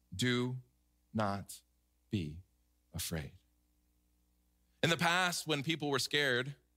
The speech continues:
God said he would be with them. In all three of these angel messages that we've looked at today were in conjunction with Jesus.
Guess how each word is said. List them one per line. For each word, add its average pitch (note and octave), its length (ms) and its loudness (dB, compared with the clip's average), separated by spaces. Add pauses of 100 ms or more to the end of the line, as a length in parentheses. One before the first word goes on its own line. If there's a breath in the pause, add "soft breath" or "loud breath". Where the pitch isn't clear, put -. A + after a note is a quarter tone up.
(420)
God B2+ 240 2
said C3 420 2 (500)
he C#3+ 120 2
would D3+ 140 2
be C3+ 100 2
with B2+ 240 0
them. D#2+ 300 -6 (2250)
In D3+ 100 4
all F3 220 6
three F3 680 2
of B2+ 140 2
these C3 260 2
angel C#3+ 360 2
messages A#2+ 960 -2 (1300)
that B2+ 120 4
we've A#2+ 180 2
looked C3 200 0
at A#2 120 2
today C3 260 2
were E3+ 260 2
in C4 240 2
conjunction G3 840 2
with D3 260 0
Jesus. A2+ 1200 -4